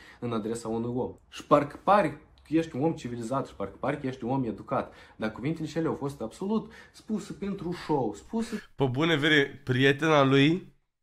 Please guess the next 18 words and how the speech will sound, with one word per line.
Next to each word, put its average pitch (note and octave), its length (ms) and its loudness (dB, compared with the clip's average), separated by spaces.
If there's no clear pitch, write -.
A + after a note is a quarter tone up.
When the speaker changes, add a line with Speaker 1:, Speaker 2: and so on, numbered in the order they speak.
Speaker 2:
dacă C3 220 -4
era E3+ 140 0
prietena F3+ 500 0
ta, D3+ 220 2
domnule C3+ 400 0
Iliuha, A#2 640 0
dacă A#2+ 280 -6
era D3 160 0
prietena C3+ 560 2
ta, A2+ 240 4
trăiască B2+ 480 6
neamul A#2+ 280 8
tău, G2 300 2
nu - 100 -2
mai F#2+ 180 2
zic E2+ 160 0
mai E2 120 2
multe. E2 380 0